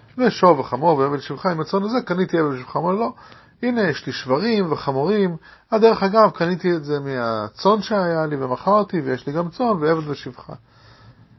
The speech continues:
אז למה פה, כשהוא מספר, כשהוא מדבר, אה, לעשו, הוא כאילו מבליע את זה,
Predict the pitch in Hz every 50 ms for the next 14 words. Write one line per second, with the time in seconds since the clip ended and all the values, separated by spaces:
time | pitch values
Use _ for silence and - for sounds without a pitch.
0 | _ - - - 147 131 123 135 165 196 208 202 190 - - - 233 233 214 196
1 | 185 208 214 - _ _ _ _ _ _ _ _ _ _ _ _ - - 156 143
2 | 139 135 - - 135 - - 170 175 170 160 160 156 - - - 143 135 135 123
3 | 127 127 139 170 180 165 147 131 123 113 _ _ _ _ _ _ _ _ _ _
4 | _ _ _ _ _ _ _ _ _ _ _ - 127 127 127 127 123 123 120 120
5 | 120 120 120 151 - 185 156 135 139 143 147 - - 240 226 214 196 185 180 -
6 | - - 170 170 170 - _ - 226 226 247 220 202 160 151 190 196 220 208 202
7 | 185 170 143 143 147 147